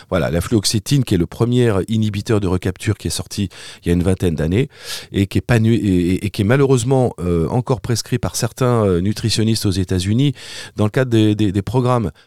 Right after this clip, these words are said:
d'éducation nutritionnelle. Et donc, moi, je me refuse à utiliser ce type de molécules chimiques.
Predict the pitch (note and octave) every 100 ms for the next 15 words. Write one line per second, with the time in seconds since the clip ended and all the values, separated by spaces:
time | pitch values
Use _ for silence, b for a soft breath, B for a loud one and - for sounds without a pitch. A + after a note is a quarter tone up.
0 | b - G2+ G2 G2 F2+ G2 F#2 - E2+
1 | F#2 B2 B2 - B B B B - G2+
2 | G#2 C#3 - A#2 B2 C#3+ E3 A2+ G#2+ A#2
3 | C#3 F#3 E3+ - - G2 G2 G#2+ G2 G#2
4 | G#2+ F#2+ - F#2 F2+ E2+ E2 - E2 -
5 | C3+ G#3 -